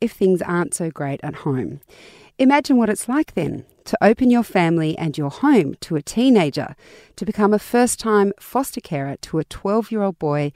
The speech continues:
who's on the cusp of all of that. This is exactly what Sarah Newell and Jane Polkinghorne have done,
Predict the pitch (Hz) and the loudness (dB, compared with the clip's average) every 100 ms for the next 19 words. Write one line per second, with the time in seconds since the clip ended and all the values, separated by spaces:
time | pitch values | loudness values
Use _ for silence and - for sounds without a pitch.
0 | - - _ - 170 165 160 - - 170 | -12 -20 _ -6 -4 -2 -4 -10 -6 -4
1 | - - - 135 170 170 165 147 147 - | -4 -8 -8 -6 2 4 4 2 -4 -6
2 | - - _ - - - _ _ - 254 | -10 -14 _ -20 -20 -20 _ _ 0 2
3 | 294 220 - - 180 180 202 254 - 165 | 2 0 -6 -4 -2 0 -2 -2 -2 0
4 | 131 156 151 - 170 165 180 151 135 139 | 0 -4 -8 -2 2 4 4 4 0 -4
5 | 143 170 160 180 170 175 208 208 196 147 | -4 0 0 2 2 2 0 0 0 0
6 | 143 139 147 - 170 165 123 | -2 -2 -6 -4 0 0 0